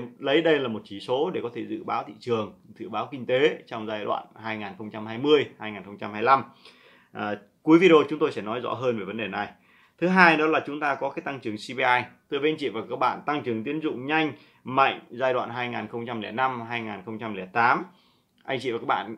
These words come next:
nên tìm hiểu thêm về tăng trưởng tín dụng và, và chỉ số giá tiêu dùng trước năm hai nghìn không trăm lẻ tám thêm nữa. Nhưng trong cái thời lượng video thì nó quá dài, chúng tôi không thể đưa ra cho anh chị và các bạn, à, tham khảo thêm được nữa. À, hy vọng là anh chị và các bạn thông cảm. Thì chúng ta thấy được rằng là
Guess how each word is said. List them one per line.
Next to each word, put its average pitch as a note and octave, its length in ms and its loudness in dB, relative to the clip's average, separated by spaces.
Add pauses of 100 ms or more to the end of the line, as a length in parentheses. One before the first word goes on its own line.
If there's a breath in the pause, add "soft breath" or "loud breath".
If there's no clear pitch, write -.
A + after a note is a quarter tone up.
nên C#3 420 8 (240)
tìm B2 200 -4
hiểu G#2 200 -4
thêm D3+ 320 6 (100)
về A2 300 -2
tăng B2 220 -6
trưởng A2 160 -6
tín C#3+ 140 -8
dụng A#2+ 200 -4
và, G2+ 100 -8 (160)
và G2 320 -6
chỉ G#2+ 140 -14
số C3 180 -8
giá C#3 120 -4
tiêu C#3+ 160 -8
dùng G2 300 -2 (100)
trước A#3 200 0
năm D#3 140 0
hai A#2 140 -2
nghìn G2+ 180 -10
không G#2 120 -14
trăm G#2+ 120 -10
lẻ F#2+ 80 -8
tám A2+ 280 0
thêm C3+ 200 -2
nữa. A#2 240 0 (300 loud breath)
Nhưng B2+ 120 -10
trong C3+ 160 0
cái C#3+ 100 0
thời B2 140 2
lượng A2+ 220 -4
video B2 360 2
thì A2 60 -2
nó G#2+ 240 -10
quá B2+ 180 2
dài, A#2+ 300 -2
chúng A#2+ 120 -12
tôi A#2+ 100 -6
không A#2 200 -8
thể G2 80 -10
đưa G#2+ 180 -4
ra G#2+ 160 -8
cho F#2+ 100 -14
anh G#2 140 -12
chị F#2+ 80 -16
và F#2 80 -12
các G#2+ 60 -12
bạn, - 260 -10
à, F#2+ 280 -14
tham G#2+ 180 -8
khảo F#2 160 -10
thêm A2+ 180 -2
được F#2+ 80 -12
nữa. B2 280 -2 (460 loud breath)
À, A#2+ 240 2
hy C3 120 0
vọng A2+ 200 0
là G#2+ 80 -4
anh A2 80 -4
chị A2+ 100 -8
và G#2+ 60 -6
các A#2 40 -8
bạn G#2+ 140 -6
thông A2+ 140 -12
cảm. G#2 200 -2 (760)
Thì C#3+ 180 4
chúng D3+ 100 -2
ta E3 180 8
thấy D#3 120 4
được F3 120 4
rằng A#2+ 240 0
là A2 320 2